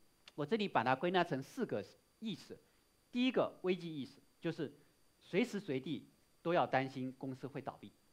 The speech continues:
你要就是随时有一种忧患的意识。第二个是成本意识，你如何让你的公司的效率最大化，如何去更快速地往前走。第三个是服务意识，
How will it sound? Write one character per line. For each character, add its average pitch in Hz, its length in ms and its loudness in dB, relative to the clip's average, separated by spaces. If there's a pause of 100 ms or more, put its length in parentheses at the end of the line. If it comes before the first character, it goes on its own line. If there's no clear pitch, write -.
(640)
你 143 160 -4
要 165 360 4 (720)
就 170 140 0
是 143 180 -4 (180)
随 165 200 -2
时 190 160 -4
有 127 160 2
一 117 80 -6
种 110 200 -8
忧 175 160 2
患 175 200 6
的 113 80 -2
意 113 180 -6
识。 - 200 -18 (400)
第 262 100 10
二 233 80 12
个 190 80 6
是 165 120 0
成 151 220 -2
本 165 160 2
意 147 140 0
识， 131 180 -12 (260)
你 151 140 0
如 180 180 2
何 165 180 2
让 185 180 8
你 123 120 0
的 113 100 -4
公 165 200 -2
司 170 160 -6
的 151 240 0 (760)
效 190 280 8
率 135 160 0
最 180 160 -2
大 143 160 6
化， - 240 -8 (140)
如 165 160 2
何 165 180 2
去 160 320 -6 (240)
更 190 180 -2
快 156 200 0
速 - 120 -8
地 104 140 -6
往 101 200 -8
前 117 220 -10
走。 95 200 -12 (560)
第 214 100 0
三 214 220 8
个 185 300 4
是 147 240 -6
服 127 300 -6
务 160 60 0
意 135 140 -2
识， - 160 -14